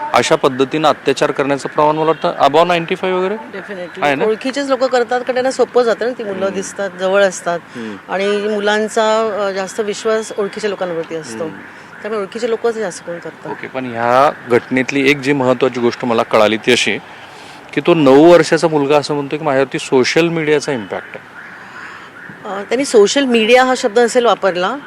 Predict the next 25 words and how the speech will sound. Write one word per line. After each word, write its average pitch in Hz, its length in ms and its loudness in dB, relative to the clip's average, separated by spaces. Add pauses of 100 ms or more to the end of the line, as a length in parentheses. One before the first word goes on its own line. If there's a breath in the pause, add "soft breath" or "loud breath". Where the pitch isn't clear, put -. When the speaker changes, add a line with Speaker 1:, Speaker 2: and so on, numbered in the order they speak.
Speaker 2:
पण 214 100 -6
त्या-, 196 200 0
त्यांनी 190 180 2
maybe 143 160 2
Speaker 1:
Pornography-चंच 147 540 2
Speaker 2:
म्हटलं 214 240 4
की - 20 4
Speaker 1:
obviously. 202 520 -6
Speaker 2:
फोनवरती 208 480 4
बघितलं 151 340 -6
असंच 175 160 -6
Speaker 1:
हम्म. 196 120 -4
Speaker 2:
म्हणाला 170 240 -4
असेल. 202 300 -8 (120 loud breath)
Speaker 1:
हम्म. 120 180 -10 (180 loud breath)
Speaker 2:
आता 226 120 -6
काय 269 160 0
होतं 262 200 0
की, 262 400 -2
अ, 226 160 2
फोन 240 380 2
सगळ्या 220 320 0
मुलांना 214 640 -2
उपलब्ध 185 420 -4
आहेत 156 240 -6